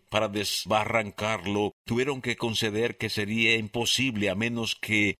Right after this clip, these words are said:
pudiesen enredarlo en algo relacionado con su religión. Los gobernadores y sátrapas buscaron ocasión para acusar a Daniel en lo relacionado con el reino,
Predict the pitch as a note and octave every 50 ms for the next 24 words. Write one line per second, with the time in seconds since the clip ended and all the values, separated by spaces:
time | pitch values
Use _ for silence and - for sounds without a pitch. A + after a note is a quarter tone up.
0 | _ _ - - A2+ G#2 A2+ B2 C3 - - C3+ B2+ B2+ B2 A#2 G#2 G#2 G#2 A#2
1 | G#2+ F#2 G2+ G#2 A2+ A2 G2+ G#2 G#2+ A2 G#2+ G#2 - - _ _ - A2+ G#2+ A2
2 | A2 A#2+ B2 A#2 B2 B2 A2+ A2+ G#2+ A2 G#2+ G#2 - - G#2 G2 G2+ G#2+ A2 A#2
3 | - - A2+ G#2 G2 G#2+ G#2+ G2 G2 G#2+ G#2 A2 A2+ A2 G2+ G2 F#2+ F2 F2 E2+
4 | D2+ D2 C#2 - - _ _ _ _ _ _ - F#2 F#2+ F#2+ F#2+ F#2+ F#2+ F#2 -
5 | - G#2+ G2 G2 G2+ F2+ G2 F#2+ F#2 G2+ A2 A#2 A2+ A#2 - B2 A2 - - B2
6 | A#2 A#2+ - A2 G2+ F#2 - - F#2+ F#2+ G#2 G2+ F#2+ F2 G2 G2 A2 A2 - -
7 | A2+ A2+ A#2 A#2 A#2+ B2 A#2+ - A#2 A2 - - - A2 A#2+ A#2 G#2+ G2+ - G#2+
8 | G#2+ G#2 - - A2 - - G#2+ G#2+ A2+ A#2+ A2+ A#2 G#2 G#2+ G#2+ G#2+ G2+ G2+ G#2+
9 | - - _ _ - G2 G#2 G#2 G2+ G2 F#2+ F#2+ G2 G2 G2+ G2 G2+ - G#2 G2+
10 | G2+ G#2 A2 A#2 A#2 A2+ - - A2 A2+ A#2 A2+ A2 F#2 F#2 G#2 A2+ A2+ G#2+ F#2+
11 | F#2 F2+ F#2 G2 F2+